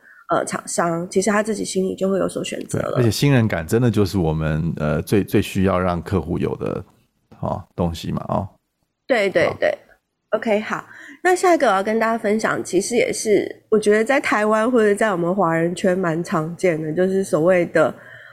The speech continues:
Speaker 1: 呃，用一点小小的甜头，可能这个甜头对于公司来说，它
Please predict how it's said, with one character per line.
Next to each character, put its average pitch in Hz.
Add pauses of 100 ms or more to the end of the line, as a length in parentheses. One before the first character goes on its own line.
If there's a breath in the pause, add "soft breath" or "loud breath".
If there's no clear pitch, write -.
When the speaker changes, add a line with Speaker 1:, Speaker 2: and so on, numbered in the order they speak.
(180 loud breath)
Speaker 1:
呃， 160
用 277
一 349
点 190
小 247
小 240
的 -
甜 202
头， 170
可 208
能 220
这 320
个 330
甜 226
头 202
对 220
于 208
公 226
司 226
来 185
说， 185
它 214